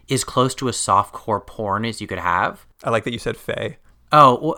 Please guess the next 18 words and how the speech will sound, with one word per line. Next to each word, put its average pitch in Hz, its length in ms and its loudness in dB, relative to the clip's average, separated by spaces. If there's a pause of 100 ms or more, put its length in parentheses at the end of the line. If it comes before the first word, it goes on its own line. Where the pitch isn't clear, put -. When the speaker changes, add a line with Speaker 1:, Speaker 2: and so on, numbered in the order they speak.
Speaker 1:
uh, 135 180 -4
sorry, 120 240 -2
<laughs> - 0 -
Frank. 120 400 2
Frank 165 400 6
is. 107 220 2 (120)
That'd 135 140 2
be 139 60 2
a 131 40 2
better 131 180 6
episode. 147 300 0 (220)
When, 143 200 2
when, 139 180 0
if 123 200 -6
Frank 139 300 2
is, 127 100 -2
it's 143 220 -8
like, 131 320 0